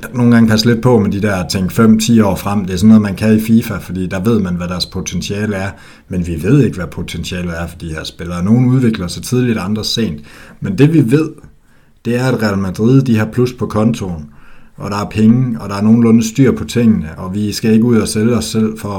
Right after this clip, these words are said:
overhovedet at have råd til noget. Og, øh, og vi risikerer ikke at skulle sælge Vinicius, fordi vi skal have det hele til at hænge sammen. Det ville jeg være rigtig bekymret for, hvis jeg var Barca-fan, at der sidder en præsident næste sommer, hvis de ikke vælger at gå over til det her aktieselskab, som der er rygter om,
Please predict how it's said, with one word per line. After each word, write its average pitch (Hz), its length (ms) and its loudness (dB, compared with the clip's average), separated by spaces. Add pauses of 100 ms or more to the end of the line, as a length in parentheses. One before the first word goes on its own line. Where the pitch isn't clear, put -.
overhovedet 90 560 -4
at 95 60 -2
have 92 100 -6
råd 104 220 0
til 87 160 -10
noget. 90 240 -4 (440)
Og, 90 360 -6
øh, 82 60 -8 (140)
og 95 140 -6
vi 101 120 -2
risikerer 101 580 0
ikke 107 220 -6
at 92 100 -10
skulle - 200 -10
sælge 107 260 0
Vinicius, 107 580 2
fordi 95 200 -8 (140)
vi 85 80 -8
skal 82 180 -10
have 90 140 -8
det 85 80 -6
hele 110 220 2
til 110 100 -6
at 90 80 -4
hænge 85 140 -6
sammen. 101 300 -4 (440)
Det 113 140 2
ville 127 160 6
jeg 110 140 -2
være 101 260 -4
rigtig 117 240 -6
bekymret 95 440 -2
for, 95 140 -10
hvis 92 160 -8
jeg 95 80 -8
var 95 100 -6
Barca-fan, 87 680 -10 (320)
at - 220 -8
der 101 80 -4
sidder 117 300 0
en 87 80 -2
præsident 101 600 -2
næste 101 300 -6
sommer, 101 380 -2
hvis 92 160 -6
de 101 140 -10
ikke 104 200 -4
vælger 104 280 2
at 87 80 -4
gå 92 60 -8
over 98 180 -4
til 87 180 -10
det 92 80 -4
her 90 200 -6
aktieselskab, 90 760 -12
som 90 160 -6
der 82 80 -8
er 87 160 -8
rygter 95 180 -10
om, 85 160 -8